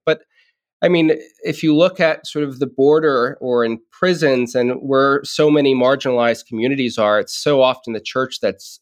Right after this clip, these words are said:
uh, on the front lines tending to those populations, as they were before this pandemic, of course. Uh, and their resources are, of course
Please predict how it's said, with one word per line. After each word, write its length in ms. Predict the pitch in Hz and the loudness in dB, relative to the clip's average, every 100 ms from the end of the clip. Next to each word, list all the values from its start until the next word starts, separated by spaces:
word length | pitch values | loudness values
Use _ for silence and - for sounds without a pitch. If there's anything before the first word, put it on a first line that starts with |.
| - | -14
uh, 60 | - - | -14 -2
on 220 | 120 135 | 2 2
the 80 | 120 | -2
front 300 | - 123 117 | -4 -2 0
lines 500 | 120 123 123 120 - | 0 0 0 -4 -8
tending 240 | - 127 120 | -4 -2 -2
to 80 | 120 | -2
those 260 | 113 123 | -2 -2
populations, 960 | - 127 110 120 104 101 - 110 113 - _ - _ _ - | -2 -4 -4 -4 -4 -4 -4 -6 -6 -14 _ -20 _ _ 0
as 180 | 247 | 0
they 120 | 233 160 | 0 0
were 220 | 143 139 | 0 -2
before 400 | 113 - 147 165 | -4 -4 -4 -2
this 180 | 151 - | -6 -6
pandemic, 460 | 117 104 101 107 | -6 -2 -2 -4
of 120 | 101 _ | -10 _
course. 420 | 104 113 - - _ _ _ _ - | -2 -2 -4 -14 _ _ _ _ -2
Uh, 400 | 131 127 131 127 | 2 2 2 0
and 160 | 151 147 | -2 0
their 160 | 147 143 | 0 2
resources 720 | 147 151 - 156 147 143 135 | 0 -2 -2 -2 -2 -2 0
are, 100 | 127 | 0
of 160 | 123 | 0
course 280 | - 131 | -4 -6